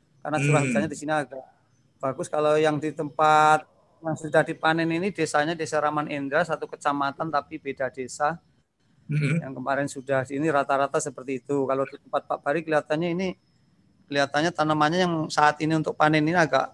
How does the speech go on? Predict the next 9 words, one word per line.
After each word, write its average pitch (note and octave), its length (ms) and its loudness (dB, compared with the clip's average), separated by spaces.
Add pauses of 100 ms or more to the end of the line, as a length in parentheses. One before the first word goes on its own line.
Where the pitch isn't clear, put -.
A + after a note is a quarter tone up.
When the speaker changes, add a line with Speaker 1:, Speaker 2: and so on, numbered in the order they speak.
Speaker 1:
agak C#3 320 -4
bagus, C3+ 320 -4
lebih B2+ 240 -4
baik C3 420 0
dari C3 300 -4
yang B2 160 -4
sudah. C3 320 -2
Tapi C#3 260 -4
nanti D3+ 380 -2